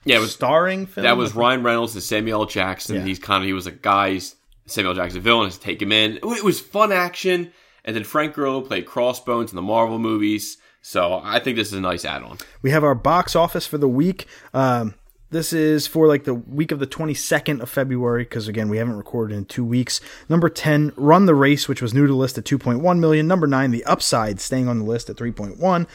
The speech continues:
Speaker 2: Number eight, falling from number six, Cold Pursuit at three point two million dollars. Number seven, hanging on the list, dropping from number five, still making four point eight million dollars, is Happy Death Day to You.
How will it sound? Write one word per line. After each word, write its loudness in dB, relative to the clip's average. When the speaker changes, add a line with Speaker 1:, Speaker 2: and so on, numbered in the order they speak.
Speaker 2:
Number 4
eight, 2
falling 6
from 0
number 2
six, -4
Cold 8
Pursuit -2
at -4
three 0
point -6
two -4
million -6
dollars. -2
Number 2
seven, -2
hanging 2
on 6
the 4
list, 6
dropping 0
from -4
number 2
five, 0
still 6
making 6
four 2
point 0
eight 0
million 0
dollars, 0
is -10
Happy -2
Death -4
Day -4
to -12
You. 2